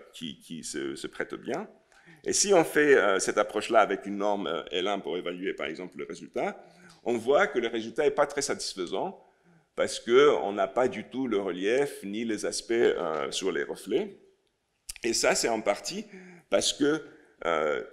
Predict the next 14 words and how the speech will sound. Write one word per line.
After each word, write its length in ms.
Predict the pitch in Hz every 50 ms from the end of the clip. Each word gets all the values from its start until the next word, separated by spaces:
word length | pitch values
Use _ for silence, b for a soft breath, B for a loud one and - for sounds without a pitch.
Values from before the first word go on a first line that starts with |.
| -
la, 200 | - 101 117 123 120 98 - 95
la, 280 | 98 101 107 107 101 95
l'approche 460 | 95 113 117 - - 147 147 - -
directe 560 | 95 90 - 113 143 196 220 - - - - - -
ne 140 | 104 113 104
tient 220 | - - 117 110
pas 160 | 113 - 143
compte 500 | 143 - - 139 170 202 190 - - - b b b b b
de 80 | - 113
l'interaction 960 | 113 131 196 196 190 156 135 127 131 127 - - - - 135 151 185 202 170 - -
entre 360 | - 127 139 151 151 - -
les 100 | 107 104
différentes 460 | 95 98 101 - 107 95 98 92 95 -
cartes. 480 | - 87 85 80 - - - - _